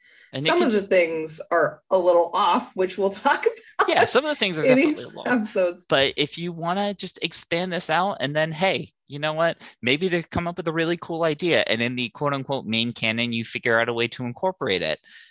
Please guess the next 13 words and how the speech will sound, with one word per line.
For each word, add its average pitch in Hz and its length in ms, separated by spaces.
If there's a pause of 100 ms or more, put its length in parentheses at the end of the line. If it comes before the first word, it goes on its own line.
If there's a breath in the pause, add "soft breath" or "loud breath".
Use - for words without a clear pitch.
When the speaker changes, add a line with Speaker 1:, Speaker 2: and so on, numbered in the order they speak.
(100)
Speaker 1:
Not - 160
like 107 80
you're 117 80
Speaker 2:
Yes. 110 80
Speaker 1:
trying 110 220
to 110 40
ret-, 123 200 (120)
retcon 120 480
it - 80
into 104 240
existence. 98 600
<coughs> 120 260
Wayfinders. 113 580